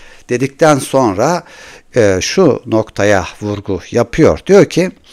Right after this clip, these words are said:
"Savaş sırasında eylemden yoksun sloganlar atmak ülkenin stratejik gücünü zayıflatır.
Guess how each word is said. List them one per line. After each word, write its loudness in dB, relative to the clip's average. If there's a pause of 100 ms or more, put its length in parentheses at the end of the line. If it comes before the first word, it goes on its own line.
(300)
"Savaş 2
sırasında -4
eylemden 2
yoksun 0
sloganlar 0
atmak -4
ülkenin -2
stratejik -4
gücünü -4
zayıflatır. -2